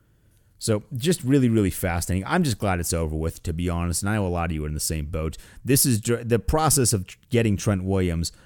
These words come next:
away from us became way too drawn out, and it sucked because I love Trent Williams. I think he's awesome, but we needed to move on. We did move on, and I think that was the cherry on top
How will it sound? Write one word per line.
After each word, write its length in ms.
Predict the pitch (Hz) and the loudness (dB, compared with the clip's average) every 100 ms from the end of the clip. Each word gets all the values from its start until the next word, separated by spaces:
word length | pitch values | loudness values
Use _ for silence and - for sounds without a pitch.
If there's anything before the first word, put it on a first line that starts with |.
| - - | -14 -2
away 360 | 101 101 104 | 2 4 4
from 260 | 95 92 85 | 2 0 0
us 260 | 80 78 - - - | -2 -4 -6 -14 -12
became 480 | - 107 113 110 95 | -4 0 2 2 2
way 220 | 98 110 | 2 2
too 220 | 104 95 85 | 0 0 -2
drawn 340 | 90 87 82 | -2 -2 -2
out, 160 | 78 73 | -4 -6
and 140 | 90 | -6
it 80 | 87 | -2
sucked 560 | - - 135 127 - - | 0 2 2 0 -4 -6
because 300 | 95 101 87 | -4 -4 -4
I 60 | |
love 340 | 85 95 113 101 | -4 -2 -2 0
Trent 240 | 117 110 | -2 0
Williams. 320 | 107 107 107 | 0 0 0
I 140 | 92 87 | -2 -6
think 220 | 110 98 | -6 -6
he's 140 | 78 - | -10 -8
awesome, 540 | 110 113 - 117 107 - - | -2 0 2 0 -2 -6 -10
but 120 | - 104 | -4 -2
we 160 | 101 | 0
needed 240 | 107 117 101 | 0 0 0
to 80 | |
move 240 | 98 98 90 | 0 0 0
on. 360 | 95 95 92 | 0 0 -2
We 160 | 82 90 | -4 -4
did 320 | 80 113 123 | -2 0 0
move 300 | 101 92 87 | 0 -2 -2
on, 300 | 87 87 90 - - - | -2 -2 -2 -6 -16 -12
and 120 | 101 | -4
I 80 | 95 | -2
think 240 | 104 110 | 0 0
that 160 | 110 98 | 0 0
was 140 | 98 | -2
the 100 | 90 | -2
cherry 440 | 85 - 98 92 90 | -6 -2 0 0 -2
on 180 | 85 80 | -4 -6
top 420 | 85 80 78 | -6 -6 -8